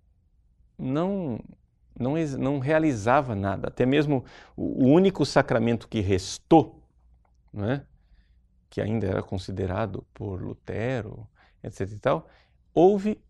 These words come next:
revolucionários protestantes que levaram ao extremo e disseram, "Não, o batismo, nem o batismo, eh, transmite a graça. Nenhum sacramento transmite a graça. Só o que transmite a graça é a fé."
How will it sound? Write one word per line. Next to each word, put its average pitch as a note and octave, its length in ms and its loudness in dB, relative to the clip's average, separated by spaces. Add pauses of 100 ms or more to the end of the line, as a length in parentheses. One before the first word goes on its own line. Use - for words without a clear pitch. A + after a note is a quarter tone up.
(1200)
revolucionários D3 800 2
protestantes D#3+ 680 -4
que G3 240 -6 (1080)
levaram F#3 360 2
ao A#3+ 120 4
extremo F#3+ 440 0
e A#2+ 60 0
disseram, F3+ 320 -2
"Não, E3+ 120 0
o F3+ 40 -4
batismo, F#3+ 480 -2
nem A3 200 0
o F#4 40 2
batismo, G3+ 520 -2 (420)
eh, - 120 -4
transmite A2+ 480 0
a G2+ 40 -2
graça. E2 440 -8 (640)
Nenhum A#3 200 2
sacramento F#3 540 -2
transmite G2+ 440 -6
a - 20 -12
graça. - 420 -18 (680)
Só - 180 0
o E3+ 40 2
que E3+ 100 -2
transmite D3 400 0
a C#3 40 2
graça D3 320 2
é G#3+ 40 2
a G#3+ 60 0
fé." - 440 -2